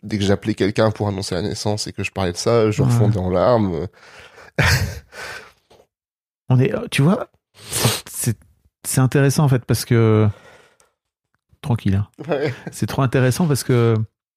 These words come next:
Speaker 2: je trouve que t'as beau te préparer, faire de l'autonomie, et cetera. Ça, franchement, <laughs> vivre ça, on n'est pas prêt, quoi, tu vois, émotionnellement.
Speaker 1: Non, complètement.
Speaker 2: Hmm.
Speaker 1: Complètement. En fait, on, on se prépare, euh,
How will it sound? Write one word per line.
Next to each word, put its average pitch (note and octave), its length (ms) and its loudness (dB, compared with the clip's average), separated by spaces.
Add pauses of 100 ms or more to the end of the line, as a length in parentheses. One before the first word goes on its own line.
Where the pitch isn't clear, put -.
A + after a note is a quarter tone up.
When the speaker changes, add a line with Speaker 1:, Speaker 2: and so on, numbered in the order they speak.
(960)
Speaker 2:
je - 80 -12
trouve D#3+ 180 0
que A2 300 4
t'as A2+ 140 0
beau D3+ 320 2
te - 140 -4
préparer, B2+ 600 2
faire A#2 160 -2
de A2 60 0
l'autonomie, B2 560 2
et B2+ 80 0
cetera. C3+ 580 0 (680)
Ça, E3 300 -2
franchement, - 460 -4 (380)
<laughs> - 400 -18
vivre D3 380 4
ça, F3 200 2
on E3 40 4
n'est C3 100 4
pas C3 140 2
prêt, F#3+ 200 0
quoi, A#2+ 340 2
tu C3 120 -2
vois, B2 80 4
émotionnellement. A#2+ 680 2 (580)
Speaker 1:
Non, B2+ 140 0
complètement. - 500 -10 (140)
Speaker 2:
Hmm. A#2+ 140 2
Speaker 1:
Complètement. A#2+ 460 0
En A#2+ 60 -4
fait, C#3+ 200 0 (300)
on, C#3 240 0
on A#2+ 160 0
se - 100 -6
prépare, C3+ 540 2
euh, A2 320 2